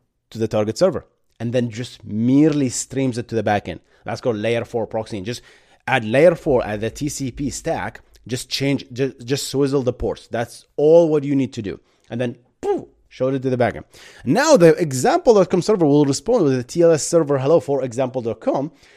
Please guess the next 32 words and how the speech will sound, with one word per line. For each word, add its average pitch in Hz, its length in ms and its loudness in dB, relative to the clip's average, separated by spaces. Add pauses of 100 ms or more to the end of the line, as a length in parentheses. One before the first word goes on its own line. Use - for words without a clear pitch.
(100)
and 131 140 -4
the 139 60 -2
proxy 196 500 -2 (160)
will 98 200 -8
take 147 280 -2
the 202 100 0
packet, 123 320 -4
says, 110 160 -4
"Okay, 160 320 0 (280)
you're 120 180 -4
coming 170 280 0
from 156 240 -2
this 180 180 0
port, 127 340 -2 (100)
you're 110 140 -8
coming 151 220 -4
to 139 80 -6
this 143 180 -4
destination. 165 720 -4 (320)
I 131 200 -2
remember 175 380 0
there 143 140 2
is 139 80 0
a 131 80 0
tunnel 147 480 0
between 113 340 -6
you 127 200 0
and 107 100 -4
you, 127 180 -2
me, 120 440 -2 (920)
and 117 160 -6
that 156 420 -2